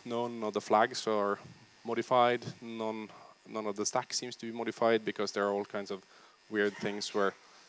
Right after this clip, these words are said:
where, where the stack, I mean, it's not only the stack that has been used so far that's sort of protected, it's also, it's part of the stack on some architectures that goes below the sort of the,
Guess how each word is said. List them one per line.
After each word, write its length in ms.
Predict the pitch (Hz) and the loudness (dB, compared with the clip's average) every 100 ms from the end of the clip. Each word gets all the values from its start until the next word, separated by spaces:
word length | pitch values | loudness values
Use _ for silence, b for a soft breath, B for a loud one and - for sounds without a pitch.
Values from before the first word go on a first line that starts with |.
| - 104 | -14 -4
where, 200 | 101 95 | -2 0
where 260 | 101 95 92 - - - | 2 0 -2 -12 -20 -12
the 80 | 110 | -8
stack, 240 | - 117 - - | -2 0 -2 -6
I 60 | |
mean, 140 | 117 107 - - - | -8 -8 -14 -18 -8
it's 140 | 120 | -6
not 120 | 156 156 | 0 2
only 160 | 139 | 4
the 120 | 120 117 | 4 2
stack 240 | 123 - | 0 0
that 100 | - | -4
has 100 | 104 | -6
been 160 | 113 110 | -6 -4
used 300 | 120 123 - | -4 -4 -2
so 220 | - 107 | 0 0
far 320 | - 92 98 - b b _ | 0 -2 -2 -10 b b _
that's 180 | 101 - | -8 -6
sort 120 | 101 | -8
of 80 | 95 | -10
protected, 400 | - 98 - 101 | -12 -14 -8 -2
it's 140 | 104 | 0
also, 340 | 123 127 110 104 | 0 0 0 0
it's 180 | 90 - | -2 -4
part 240 | 113 113 | -2 -2
of 60 | - | -2
the 100 | 101 | -4
stack 340 | - 110 - - | 0 -2 -4 -12
on 160 | 104 104 | -10 -8
some 300 | - 110 104 - b b - | -8 -8 -8 -18 b b -2
architectures 720 | 110 117 110 - 98 - - b b b - | -2 -2 -8 -6 -8 -10 -14 b b b -8
that 140 | 104 | -6
goes 200 | - 101 | -2 -4
below 360 | - 107 110 117 | 0 2 4 4
the 220 | 101 92 - | 4 2 0
sort 160 | 104 | -6
of 100 | 101 - b b b | -6 -6 b b b
the, 80 | _ | _